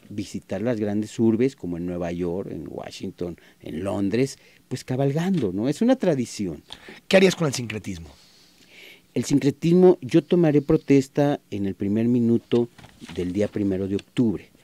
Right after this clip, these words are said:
Speaker 1: A partir de que yo tome protesta, mi primera instrucción es que una grúa llegue y se lleve la cabeza
Speaker 2: La
Speaker 1: que está
Speaker 2: cabeza.
Speaker 1: en el paseo de Fray Antonio Alcalde.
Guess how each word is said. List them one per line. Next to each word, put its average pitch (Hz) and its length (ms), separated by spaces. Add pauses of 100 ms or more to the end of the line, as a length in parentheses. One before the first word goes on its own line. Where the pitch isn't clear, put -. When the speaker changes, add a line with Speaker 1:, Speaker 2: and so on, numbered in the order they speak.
(360)
Speaker 1:
A - 80
partir 131 340
de 147 120
que 110 180
yo 123 100
tome 120 300
protesta, 95 680 (180)
mi 98 140
primera 101 320
instrucción 107 760
es 95 240
que 104 320
una 101 260
grúa 110 380 (680)
llegue 117 460 (360)
y 107 100
se 104 160
lleve 110 260
la 120 160
cabeza 110 540 (580)
Speaker 2:
La 87 100
Speaker 1:
que 107 100
está 98 160
Speaker 2:
cabeza. 110 160
Speaker 1:
en 120 60
el 123 120
paseo - 420
de 117 120
Fray 90 260
Antonio 90 400
Alcalde. 92 480